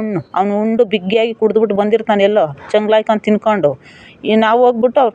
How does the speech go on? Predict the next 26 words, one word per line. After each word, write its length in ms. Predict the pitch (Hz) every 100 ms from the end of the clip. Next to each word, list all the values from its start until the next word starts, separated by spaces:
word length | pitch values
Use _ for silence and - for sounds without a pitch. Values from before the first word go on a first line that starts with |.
| 208
ಪಾದದ 240 | 202 233 226
ಕೆಳಗಡೆ 300 | 208 214 214
ಇಕ್ಬಿಟ್ಟು 320 | 214 220 233 359 247
ಕೂತ್ಕೊಳ್ಳೋದು 420 | 226 202 165 160
ಅರ್ಧ 120 | 160 160 156
ಗಂಟೆ, 200 | 143 - _ -
ನಾವು 140 | 202 202
ಅಪ್ಪ 140 | 185 202 196
ಉಪವಾಸ 280 | - 208 208 196
ಮಲಿಕೊಂಬಿಡೋದು. 600 | 185 190 185 156 147 - - - - - - - - - - - - - - - - - - -
ಅವ್ರ 120 | 180 175
ಮನೆಗೆ 340 | 190 208 180 190 254 247 185 - - -
ಹುಳ 140 | 180 185 202
ಮೇಯ್ಸಕ್ಕೆ, 460 | 190 170 165 170 190 220
ಅವ್ರ 120 | 170 156
ಮನೆಗೆ 320 | 160 170 160 160 156
ಕಸ 160 | 160 - 180
ಹಾಕಕ್ಕೆ, 420 | 185 170 - 156 196 233
ಅವ್ರ 120 | 165 165
ಮನೆಗೆ 260 | 160 160 160
ದನ 120 | 156 165 185
ಮೇಯ್ಸಕ್ಕೆ, 440 | 175 160 - 151 170 247 262 - - - - -
ಅವ್ರ 80 | 156
ಮನೆಗೆ 200 | 156 180 165
ಹುಲ್ 120 | 165 190
ತರಕ್ಕೆ, 380 | 185 156 -